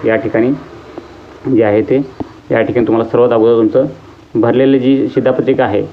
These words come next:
ते तुम्हाला संपूर्ण भरून घ्यायचं आहे. भरल्यानंतर तुम्हाला बाकीचे कागदपत्र ते जोडायचे आहेत. तर या ठिकाणी आरशी नंबर टाकला, तर आरशी नंबर टाकल्यानंतर तुमचं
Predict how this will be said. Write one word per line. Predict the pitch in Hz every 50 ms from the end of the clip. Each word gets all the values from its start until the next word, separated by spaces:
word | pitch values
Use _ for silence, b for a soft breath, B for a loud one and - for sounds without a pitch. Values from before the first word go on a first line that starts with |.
| - -
ते | - 123
तुम्हाला | - 123 123 123 127 135 160 160 B B B B B B B - - - _ _ _ _ _ -
संपूर्ण | 131 127 - 151 147 156
भरून | 143 131 135 147 151
घ्यायचं | 139 131 117 - 117
आहे. | 110 107
भरल्यानंतर | 107 127 131 139 143 147 147 143 151
तुम्हाला | 147 139 139 135 135
बाकीचे | 123 127 123 - 120 117 127
कागदपत्र | 123 - 120 113 107 113 117 120
ते | 113 123
जोडायचे | 110 117 107 104 98 95 104
आहेत. | 101 98 95 - B B B B B - _ -
तर | 120
या | 123
ठिकाणी | 117 - - 131 131
आरशी | 127 123 117 - -
नंबर | 131 127 127 131
टाकला, | 127 127 123 - 127 131 143 143 B B B B B _ _ -
तर | 127
आरशी | 120 117 - -
नंबर | 135 131 131 127
टाकल्यानंतर | - - 123 127 120 113 127
तुमचं | 120 120 113 139 147